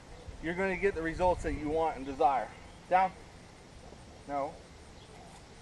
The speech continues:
Good down. Good boy. So, you know, to, to everyone out there, I would just say, put in the extra time, uh, and, and you'll do,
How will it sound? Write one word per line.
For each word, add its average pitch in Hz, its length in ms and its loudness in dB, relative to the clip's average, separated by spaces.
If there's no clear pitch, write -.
Good 269 220 6
down. - 600 0
Good 247 180 2
boy. 165 420 2
So, 202 320 8
you 220 140 -4
know, 175 320 6
to, 190 140 0
to 190 100 2
everyone 185 380 2
out 165 200 4
there, 156 300 2
I 190 80 6
would 160 180 0
just 156 180 -6
say, 139 240 0
put 226 140 8
in 214 160 4
the 175 120 2
extra 208 340 0
time, 143 320 0
uh, 156 420 8
and, 180 240 4
and 180 160 -4
you'll 170 120 4
do, 156 380 -2